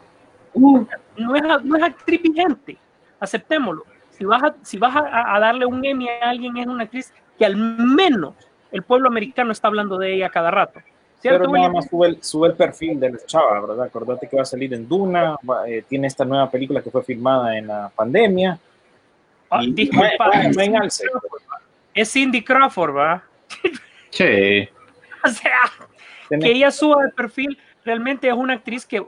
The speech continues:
Speaker 2: ya sabemos que, a pesar de que es favorita para una generación, eh, realmente nos ha tocado digerirla porque ni modo, pues. Yo a la actriz, disculpe, yo no le veo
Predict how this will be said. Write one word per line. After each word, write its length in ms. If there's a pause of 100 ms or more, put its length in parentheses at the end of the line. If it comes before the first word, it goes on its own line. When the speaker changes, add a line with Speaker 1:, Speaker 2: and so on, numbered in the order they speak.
(180)
Speaker 2:
ya 200
sabemos 600
que, 280 (280)
a 100
pesar 320
de 120
que 300
es 120
favorita 580
para 340
una 300
generación, 760 (460)
eh, 560
realmente 640
nos 420
ha 100
tocado 360
digerirla 580
porque 240
ni 140
modo, 320
pues. 260 (380)
Yo 360
a 200
la 100
actriz, 600
disculpe, 540
yo 200
no 140
le 160
veo 440